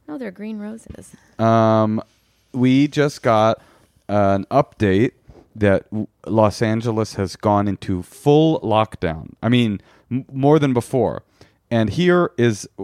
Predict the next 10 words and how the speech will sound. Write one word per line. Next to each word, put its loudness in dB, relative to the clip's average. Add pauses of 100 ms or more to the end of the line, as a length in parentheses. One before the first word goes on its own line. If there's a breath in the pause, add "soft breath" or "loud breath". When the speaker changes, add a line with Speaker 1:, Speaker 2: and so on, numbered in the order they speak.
(420)
Speaker 2:
um, 2
some 0
of -2
the -2
language -4
from -8
the -8
lockdown. -8 (600)
<laughs> -6 (920)
All, 4